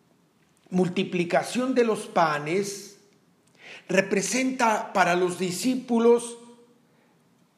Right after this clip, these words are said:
el momento oportuno para aprovechar esa situación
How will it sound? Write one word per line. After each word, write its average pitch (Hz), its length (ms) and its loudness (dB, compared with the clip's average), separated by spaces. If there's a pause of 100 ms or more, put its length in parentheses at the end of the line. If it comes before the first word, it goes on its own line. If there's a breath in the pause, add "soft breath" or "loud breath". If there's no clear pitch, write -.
(380)
el 156 160 -2
momento 190 520 2
oportuno 175 1040 -2 (1400 soft breath)
para 147 200 0
aprovechar 160 640 2
esa 208 240 0
situación 196 920 2